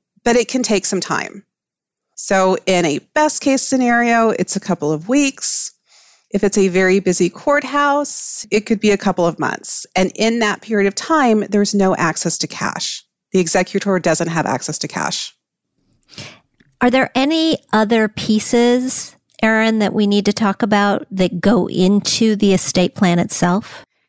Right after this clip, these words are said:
Speaker 1: Absolutely. So what is a really important thing to know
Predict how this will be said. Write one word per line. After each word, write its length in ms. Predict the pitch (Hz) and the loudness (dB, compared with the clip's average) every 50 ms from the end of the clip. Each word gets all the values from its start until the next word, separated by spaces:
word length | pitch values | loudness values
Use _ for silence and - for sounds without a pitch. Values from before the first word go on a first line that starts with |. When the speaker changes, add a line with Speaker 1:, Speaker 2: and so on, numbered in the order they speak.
| _ _ _ _ _ _ _ _ _ _ _ _ - | _ _ _ _ _ _ _ _ _ _ _ _ -4
Speaker 1:
Absolutely. 920 | 208 208 220 254 - - - - 285 247 220 220 214 - 160 - - - - _ _ _ _ _ | -2 0 0 0 -2 -4 -4 -2 -2 0 2 0 0 0 -2 -4 -4 -6 -12 _ _ _ _ _
So 520 | - - - - 220 196 190 185 185 185 - - | -12 -10 -4 0 2 2 4 4 2 2 0 -2
what 200 | 185 190 196 190 | -2 0 2 2
is 280 | 185 180 - - - _ _ _ _ _ _ _ _ _ _ _ _ - | 2 0 -2 -6 -14 _ _ _ _ _ _ _ _ _ _ _ _ -4
a 140 | 190 180 170 | -2 -2 0
really 280 | 165 190 233 269 302 | 0 2 2 2 2
important 400 | 302 294 - - 233 214 196 202 | 2 0 0 0 0 0 0 0
thing 240 | - 180 175 175 160 | -2 0 0 -2 -2
to 220 | - - - - 185 | -4 -6 -6 -4 -2
know 640 | 202 254 330 370 311 220 180 165 160 160 160 180 | 0 2 2 2 4 4 2 2 0 0 -4 -6